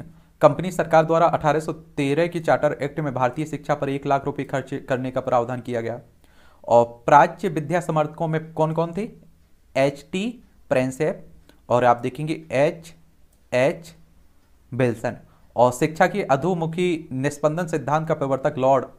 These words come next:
ऑकलैंड को माना जाता है। भारतीय शिक्षा का मैग्ना कार्टा वुड के डिस्पैच को माना जाता है,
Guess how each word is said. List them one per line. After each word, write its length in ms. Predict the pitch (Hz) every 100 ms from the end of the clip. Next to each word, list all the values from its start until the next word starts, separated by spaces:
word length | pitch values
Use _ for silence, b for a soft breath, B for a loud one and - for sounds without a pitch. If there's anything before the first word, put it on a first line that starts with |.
| _
ऑकलैंड 440 | 120 120 135 135 143
को 100 | 147
माना 220 | 135 131
जाता 280 | 127 120 120
है। 120 | 131 - b b b b -
भारतीय 400 | 143 147 151 214
शिक्षा 300 | 214 202 202
का 120 | 208
मैग्ना 300 | 175 147 180
कार्टा 260 | 180 175 185
वुड 340 | 120 147 170
के 120 | 170
डिस्पैच 520 | 147 127 - 151 156
को 260 | 160 139 -
माना 200 | 117 113
जाता 260 | 113 104 120
है, 140 | 127